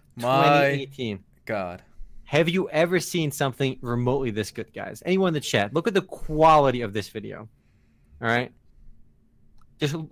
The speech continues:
Speaker 2: unbelievable. This is, this is twenty eighteen technology at work, <laughs> boys. All right? This is, this is gaming. This is modern. This is the peak of modern gaming. You may not like it, guys, but this is peak, peak gaming right here.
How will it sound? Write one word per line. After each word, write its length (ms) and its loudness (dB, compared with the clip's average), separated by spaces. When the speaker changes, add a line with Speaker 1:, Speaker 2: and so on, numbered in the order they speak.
Speaker 2:
unbelievable. 1080 2
This 220 0
is, 160 -2
this 240 -6
is 200 -4
twenty 480 0
eighteen 380 -2
technology 600 -2
at 120 6
work, 240 12
<laughs> 40 8
boys. 380 0
All 60 -2
right? 200 -4
This 180 -2
is, 220 -8
this 180 -4
is 160 -4
gaming. 520 2
This 180 -2
is 100 -2
modern. 440 4
This 180 0
is 60 -6
the 80 2
peak 420 -6
of 80 -10
modern 300 2
gaming. 280 -2
You 80 0
may 100 6
not 140 8
like 200 6
it, 60 -8
guys, 240 6
but 120 4
this 140 8
is 80 6
peak, 240 0
peak 240 2
gaming 320 2
right 160 -2
here. 220 -6